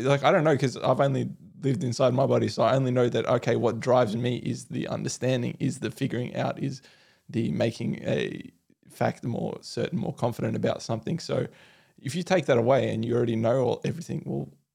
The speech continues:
what are you trying to do? You, you know the outcome. Like,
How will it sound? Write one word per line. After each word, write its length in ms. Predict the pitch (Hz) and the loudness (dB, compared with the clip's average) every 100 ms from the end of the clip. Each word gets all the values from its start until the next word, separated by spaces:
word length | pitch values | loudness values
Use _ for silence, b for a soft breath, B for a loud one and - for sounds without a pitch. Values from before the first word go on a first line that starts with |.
| _ _ | _ _
what 220 | 123 175 | -10 -6
are 40 | |
you 160 | 170 151 _ | -4 -6 _
trying 320 | - 147 147 135 | -4 0 0 0
to 140 | 160 | 0
do? 60 | - | 0
You, 180 | 160 - | -2 -2
you 120 | 160 | 0
know 180 | 180 208 | 2 4
the 160 | 202 147 | 4 4
outcome. 380 | 175 - 151 - | 2 2 -2 0
Like, 240 | 143 - | 0 -2